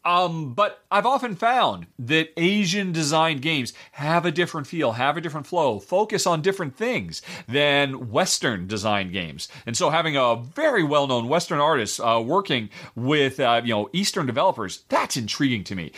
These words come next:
which is why The Queen of Hansa made my, uh,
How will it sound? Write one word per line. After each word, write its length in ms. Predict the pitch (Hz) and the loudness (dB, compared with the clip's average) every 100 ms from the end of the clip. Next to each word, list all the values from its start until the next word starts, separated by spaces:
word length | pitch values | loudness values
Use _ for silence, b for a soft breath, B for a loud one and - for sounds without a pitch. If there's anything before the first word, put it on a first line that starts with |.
| 170 | -8
which 200 | B 143 | B 0
is 160 | 151 127 | 2 0
why 520 | 120 143 151 113 110 | 0 2 4 4 2
The 100 | 113 | -2
Queen 240 | 123 151 127 | -4 -2 -2
of 80 | |
Hansa 380 | 107 127 135 110 | 2 2 2 -2
made 260 | 101 120 110 | -2 -2 0
my, 300 | 107 104 101 | 0 0 -2
uh, 460 | - 104 98 95 | -2 0 2 2